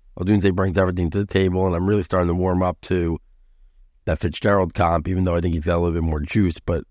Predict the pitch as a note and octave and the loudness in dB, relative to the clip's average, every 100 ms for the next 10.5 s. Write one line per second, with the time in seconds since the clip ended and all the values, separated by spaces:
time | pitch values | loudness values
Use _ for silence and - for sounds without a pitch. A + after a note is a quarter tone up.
0 | _ A2+ F2+ D2+ - - - F#2 E2+ E2+ | _ -2 -2 -2 -8 -4 2 2 2 0
1 | D#2 - - E2+ E2+ E2+ - E2 F2 E2+ | -2 -6 -8 -6 -6 -6 -6 -4 -2 -2
2 | E2 E2+ _ _ _ _ _ - G#2+ E2 | -4 -10 _ _ _ _ _ -4 0 0
3 | E2+ - F#2+ D#2+ F2 - F2 E2+ - F2 | 0 0 0 0 -4 -2 -2 -2 -2 -4
4 | D#2 D#2+ G2 G#2 F2 F2 D#2+ D#2 - F2 | -4 0 2 2 2 -2 -2 -6 -6 -4
5 | E2+ E2 F2 D#2 E2+ D2+ E2+ E2+ D2 E2+ | -2 -2 -2 -2 -2 -2 0 0 0 -2
6 | D#2 - E2+ E2+ E2+ E2+ D#2+ - E2 D2+ | -2 -2 -2 0 0 0 -2 -4 -6 -6
7 | G1+ - _ - - - _ _ - _ | -8 -14 _ -20 -20 -20 _ _ -20 _
8 | - _ - A#2 B2 G#2+ G2+ G2 G#2 G2 | -20 _ 2 4 4 4 2 2 2 2
9 | G2 F#2 F2 F2 - F#2 F2+ - F2+ F#2+ | 2 0 -2 -4 0 0 0 -2 -2 0
10 | - F2+ F2 F2 | 0 0 0 -4